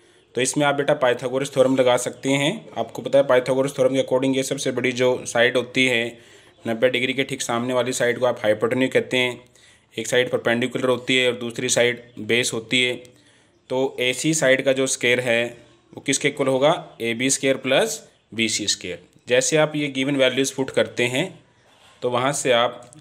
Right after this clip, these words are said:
जो डायगोनल है उसकी लेंथ को निकाल सकते हैं। तो सिंप्लीफाई करने के बाद यहाँ पे जो डायगोनल्स है एसी का स्क्वायर किसके इक्वल आ रहा है, हंड्रेड, और जैसे आप हंड्रेड को आप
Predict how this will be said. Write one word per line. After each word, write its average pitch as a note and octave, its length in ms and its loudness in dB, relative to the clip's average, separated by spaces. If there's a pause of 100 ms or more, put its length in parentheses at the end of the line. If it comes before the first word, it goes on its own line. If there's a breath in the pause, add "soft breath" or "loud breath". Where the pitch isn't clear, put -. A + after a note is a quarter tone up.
(220)
जो A#2+ 260 -2
डायगोनल A#2 420 2
है B2+ 220 -2
उसकी B2+ 220 -6
लेंथ A2+ 240 2
को C3+ 180 -2 (320)
निकाल A2+ 340 0
सकते - 360 -12
हैं। F#2 160 -18 (1080 soft breath)
तो B2 60 -8
सिंप्लीफाई D3 480 2
करने D3+ 300 2
के D3 120 2
बाद B2+ 300 4
यहाँ B2+ 280 -2
पे C3 80 0
जो B2+ 120 0
डायगोनल्स B2 520 2
है B2 120 2 (180)
एसी B2+ 280 -2
का C3+ 120 4
स्क्वायर C3+ 260 -2
किसके C#3 260 -2
इक्वल C3+ 240 0
आ B2+ 60 6
रहा C3 120 2
है, B2 60 -6
हंड्रेड, A#2+ 340 0 (560 loud breath)
और A2+ 120 -4
जैसे B2 260 2
आप - 320 -2
हंड्रेड A#2+ 300 0
को C3+ 100 4
आप B2+ 220 4